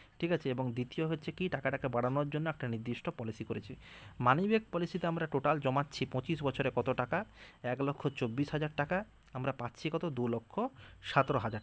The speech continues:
টাকা। এইবার এক্ষেত্রে একটা বিষয় যেটা জানার বিষয়, সেটা কি পলিসি টার্ম কত আমি বললাম, পলিসি টার্ম হচ্ছে পঁচিশ বছর, প্রিমিয়াম জমা দিবে কত, কুড়ি বছর, ঠিক আছে? প্রিমিয়াম, অর্থাৎ আপনি টাকা জমা দিচ্ছেন কুড়ি বছর,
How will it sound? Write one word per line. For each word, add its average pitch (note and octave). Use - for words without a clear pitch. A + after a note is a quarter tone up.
টাকা। G#2+
এইবার D#3+
এক্ষেত্রে D3+
একটা F3
বিষয় D#3
যেটা D#3
জানার C3
বিষয়, C3+
সেটা C3+
কি D#3+
পলিসি B2+
টার্ম C#3+
কত C#3
আমি C#3+
বললাম, C#3+
পলিসি B2+
টার্ম D3
হচ্ছে D3+
পঁচিশ B2
বছর, D3
প্রিমিয়াম D#3
জমা C#3
দিবে D3
কত, D3
কুড়ি C3
বছর, C3
ঠিক G3+
আছে? D#3+
প্রিমিয়াম, C#3+
অর্থাৎ D3
আপনি E3
টাকা A#2+
জমা E3+
দিচ্ছেন E3
কুড়ি C3
বছর, D3+